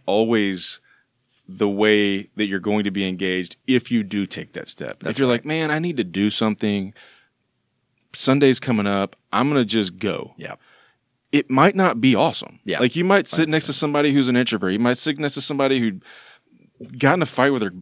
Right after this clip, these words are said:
Speaker 1: wife on the way to church and they're just trying to wrestle with, like, "How am I gonna have to apologize to her on the way home? And now we're not gonna get Sonic," and,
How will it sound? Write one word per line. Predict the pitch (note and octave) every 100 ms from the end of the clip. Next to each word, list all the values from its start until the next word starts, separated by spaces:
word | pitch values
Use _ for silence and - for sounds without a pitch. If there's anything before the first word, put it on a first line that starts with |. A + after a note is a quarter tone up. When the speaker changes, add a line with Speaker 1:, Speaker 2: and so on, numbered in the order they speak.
| E2
Speaker 1:
wife | F2 A2 C#3 C3+
on | G#2+
the |
way | A2 B2+
to |
church | G#2 - C#3 C3+ A#2
and |
they're | G2+
just | F#2 D3 -
trying | D#3
to | A2
wrestle | G#2+ A#2+ C3
with, | A#2
like, | G#2 F#2+
"How | - G#2
am | G2
I |
gonna | F#2+ F2+
have | F2
to | C2+
apologize | - G2+ G2+ G2+ F#2+
to |
her | F#2+
on | F#2+
the |
way | E2+
home? | E2 B2+ B2+ A#2
And | F#2
now | A#2+
we're | A#2+
not | G#2
gonna | F2+
get | F#2
Sonic," | - - C3+ C#3+ C3+ C3
and, | F#2+